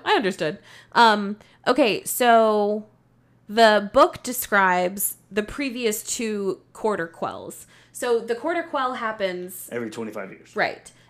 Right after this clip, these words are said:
Speaker 1: And so they d-, have to do something special for that Hunger Games because it's the quarter quell or whatever. So for the first one,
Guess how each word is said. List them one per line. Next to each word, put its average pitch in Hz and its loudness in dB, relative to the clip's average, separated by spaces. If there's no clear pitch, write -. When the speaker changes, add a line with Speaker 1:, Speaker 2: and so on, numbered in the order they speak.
Speaker 1:
And 220 -4
so 220 -2
they 214 0
d-, - -8
have 208 -6
to 208 -12
do 208 -10
something 202 -10
special 190 -10
for 180 -10
that 170 -8
Hunger 160 -10
Games 151 -14
because 165 -14
it's 165 -10
the 156 -8
quarter 170 -4
quell 165 -8
or - -10
whatever. - -10
So 202 4
for 220 -4
the 208 2
first 415 0
one, 185 -2